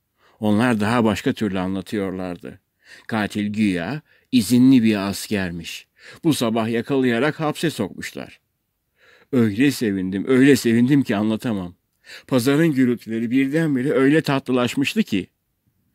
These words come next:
Tereyağları ile tavuk tüyleri burnuma mis gibi kokuyordu.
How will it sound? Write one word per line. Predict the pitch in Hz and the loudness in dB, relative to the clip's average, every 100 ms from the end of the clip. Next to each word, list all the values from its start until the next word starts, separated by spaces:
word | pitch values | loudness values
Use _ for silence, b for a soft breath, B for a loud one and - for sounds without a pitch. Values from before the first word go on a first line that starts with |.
| _ _ | _ _
Tereyağları | 127 151 143 131 120 120 | 2 4 4 2 0 0
ile | 123 110 | 0 -2
tavuk | - 123 143 - | -2 0 0 0
tüyleri | 127 113 113 107 | -2 0 0 2
burnuma | 156 160 135 | 2 4 4
mis | 127 160 - | 4 4 2
gibi | 139 113 | 0 0
kokuyordu. | 117 107 104 98 92 90 90 | -2 -4 -4 -4 -6 -10 -14